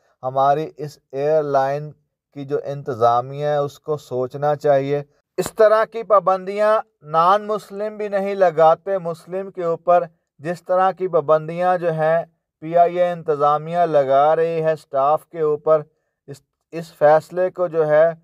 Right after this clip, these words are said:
वापस लेना चाहिए और लोगों को मुकम्मल आज़ादी देनी चाहिए। लो-, लोगों को मुकम्मल फ्री हैंड दिया जाए कि आप अपनी मर्ज़ी के साथ नमाज पढ़ें,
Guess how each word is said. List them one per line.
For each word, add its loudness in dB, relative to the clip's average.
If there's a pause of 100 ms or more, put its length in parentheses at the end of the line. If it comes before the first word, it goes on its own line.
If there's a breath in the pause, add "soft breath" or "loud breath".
(260)
वापस -2
लेना -2
चाहिए 0 (300)
और 4
लोगों -4
को -4
मुकम्मल -2 (100)
आज़ादी 2
देनी -4
चाहिए। -2
लो-, -4 (120)
लोगों 0
को -2
मुकम्मल 0 (440)
फ्री -4
हैंड 0
दिया 4
जाए 2
कि -12 (220)
आप 2 (320)
अपनी -10
मर्ज़ी -4
के 0
साथ 4
नमाज 0
पढ़ें, -2